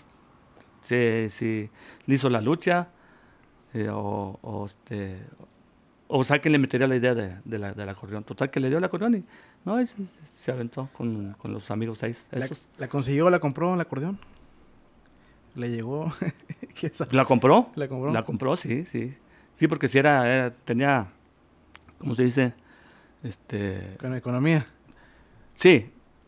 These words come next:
Speaker 2: Solvencia.
Speaker 1: Sí, este, pues trabajaba,
Speaker 2: Ujú.
Speaker 1: trabajaba en la mina. Y ya, pues antes, antes el dinero, pues, valía mucho. Un peso era un peso, era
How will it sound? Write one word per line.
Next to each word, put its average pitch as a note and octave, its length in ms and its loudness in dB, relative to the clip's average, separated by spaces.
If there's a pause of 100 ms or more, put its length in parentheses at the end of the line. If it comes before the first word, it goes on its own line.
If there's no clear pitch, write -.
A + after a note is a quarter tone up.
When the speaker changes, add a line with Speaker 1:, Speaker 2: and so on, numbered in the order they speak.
Speaker 2:
Solvencia. D3 480 2
Speaker 1:
Sí, - 380 -18
este, B2 600 2
pues B2+ 120 0
trabajaba, B2+ 580 2
Speaker 2:
Ujú. - 80 -20
Speaker 1:
trabajaba A#2+ 280 -2
en D3 60 2
la C3+ 80 0
mina. B2 300 0 (640)
Y C3+ 120 0
ya, C3+ 140 6
pues C3 180 -6
antes, C3+ 420 -4
antes C3+ 260 -4
el B2+ 80 2
dinero, B2 320 4
pues, G#2 160 -8 (720)
valía E2 240 -12
mucho. F#2+ 420 -12 (320)
Un A2 80 -10
peso B2 260 -2
era A#2+ 120 2
un B2 80 2
peso, A#2+ 420 -8
era A2 140 -6